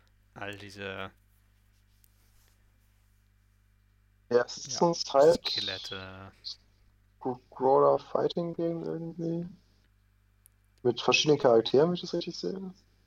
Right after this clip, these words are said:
Speaker 1: Ja,
Speaker 2: Das,
Speaker 1: das
Speaker 2: nee,
Speaker 1: weiß
Speaker 2: ist
Speaker 1: ich
Speaker 2: ein
Speaker 1: auch nicht
Speaker 2: Charakter mit
Speaker 1: genau.
Speaker 2: verschiedenen Waffen, glaub ich.
Speaker 1: Ja, ja, es ist
Speaker 2: Aber
Speaker 1: ein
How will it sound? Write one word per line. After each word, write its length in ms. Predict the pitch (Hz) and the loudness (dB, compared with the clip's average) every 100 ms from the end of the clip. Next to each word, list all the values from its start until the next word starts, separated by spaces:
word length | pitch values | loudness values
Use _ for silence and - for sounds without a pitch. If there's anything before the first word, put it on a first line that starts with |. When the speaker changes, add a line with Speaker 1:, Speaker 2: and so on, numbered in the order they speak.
| _ _ _ _ _ _ _ _ _ _ _ _ _ _ 117 | _ _ _ _ _ _ _ _ _ _ _ _ _ _ -12
Speaker 1:
Ja, 180 | 117 127 | -6 -2
Speaker 2:
Das, 180 | 113 - | -2 2
Speaker 1:
das 20 | |
Speaker 2:
nee, 160 | 131 | 2
Speaker 1:
weiß 0 | |
Speaker 2:
ist 80 | 123 | 4
Speaker 1:
ich 20 | |
Speaker 2:
ein 80 | 127 | 6
Speaker 1:
auch 80 | 131 | 4
nicht 160 | 113 131 | 4 2
Speaker 2:
Charakter 200 | - 135 | 4 2
mit 100 | 127 | 2
Speaker 1:
genau. 0 | |
Speaker 2:
verschiedenen 400 | 131 143 127 120 | 0 2 2 2
Waffen, 320 | 123 131 113 | 0 0 -4
glaub 320 | 107 107 107 113 | 0 0 -2 -8
ich. 180 | - _ | -12 _
Speaker 1:
Ja, 240 | 107 101 98 _ - | -10 -8 -8 _ -20
ja, 160 | 98 95 | -16 -16
es 220 | - - | -14 -4
ist 300 | 113 113 110 | 2 4 4
Speaker 2:
Aber 20 | 110 | 2
Speaker 1:
ein 280 | 110 117 | -2 -6